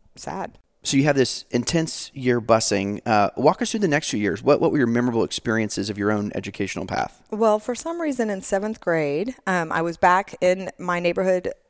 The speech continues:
Speaker 1: and attending middle school and had a great, you know, sixth grade years, I guess as well as middle school can go for anybody. But, um, in seventh grade, I was, uh, put into a regular history class,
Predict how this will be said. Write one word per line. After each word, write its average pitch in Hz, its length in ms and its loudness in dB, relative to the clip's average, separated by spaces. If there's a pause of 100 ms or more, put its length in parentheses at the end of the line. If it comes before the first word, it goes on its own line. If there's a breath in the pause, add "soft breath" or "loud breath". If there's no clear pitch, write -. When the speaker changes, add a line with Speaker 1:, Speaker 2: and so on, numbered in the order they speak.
(140)
Speaker 1:
and 156 640 -2
attending 185 380 -4
middle 165 180 -2
school 160 320 0
and 160 100 -2
had 165 120 -6
a 165 60 -8
great, 165 240 -2 (140)
you 175 140 -8
know, 151 200 -6
sixth - 280 -12
grade 180 160 -2
years, 160 520 -2 (880 loud breath)
I 165 120 2
guess 165 200 -4
as 151 100 -10
well 151 180 2
as 147 100 -6
middle 151 160 -4
school - 220 -8
can 185 240 -6
go 151 120 -4
for 165 120 -8
anybody. 156 340 -2
But, 165 220 2
um, 147 340 -4
in 175 100 -6
seventh 294 300 0
grade, 170 240 6
I 160 80 4
was, 165 340 -2 (260)
uh, 165 280 2 (160)
put 277 200 4
into 202 240 -2
a 165 80 2
regular 185 800 0
history 160 380 -6
class, - 420 -10